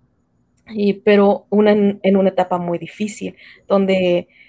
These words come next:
sufre pérdidas muy grandes. Entonces, ¿cómo, cómo se recupera de todo eso? Am,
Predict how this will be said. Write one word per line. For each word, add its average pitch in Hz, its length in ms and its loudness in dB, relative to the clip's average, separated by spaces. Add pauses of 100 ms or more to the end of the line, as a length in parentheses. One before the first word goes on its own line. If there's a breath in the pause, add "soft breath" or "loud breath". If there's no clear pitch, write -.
(480 soft breath)
sufre 185 340 -2
pérdidas 185 540 -2
muy 180 160 -8
grandes. 208 400 -2
Entonces, 190 720 -4 (1120)
¿cómo, 220 640 0
cómo 208 260 -2
se 208 140 -6
recupera 190 680 -2
de 185 140 -4
todo 185 260 -2
eso? 196 240 -4 (400 loud breath)
Am, 185 520 -2